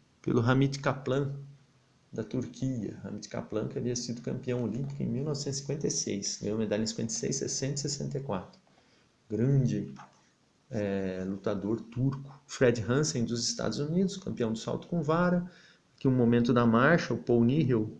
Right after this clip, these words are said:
à frente do Abdon Pamich, na marca de cin-, marcha de cinquenta quilômetros, mas o Pamich ficou com a medalha de ouro e o Nihil com a prata. Lynn Davis, campeão do salto em distância,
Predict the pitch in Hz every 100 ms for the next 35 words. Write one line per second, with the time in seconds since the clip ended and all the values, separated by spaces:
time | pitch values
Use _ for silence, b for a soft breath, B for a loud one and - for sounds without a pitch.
0 | - - 117 - 123 156 156 120 113 113
1 | 113 113 110 143 170 120 107 110 113 113
2 | - 113 110 107 117 - - - 113 113
3 | 151 139 151 - - B B B B 131
4 | 139 139 143 131 123 135 127 135 - -
5 | _ - 135 - 156 147 120 120 113 127
6 | 139 143 135 156 135 135 147 - - 139
7 | 139 110 90 87 - b b b - 135
8 | 143 135 160 - - - 120 117 127 123
9 | - 117 131 131 - - 151 180 -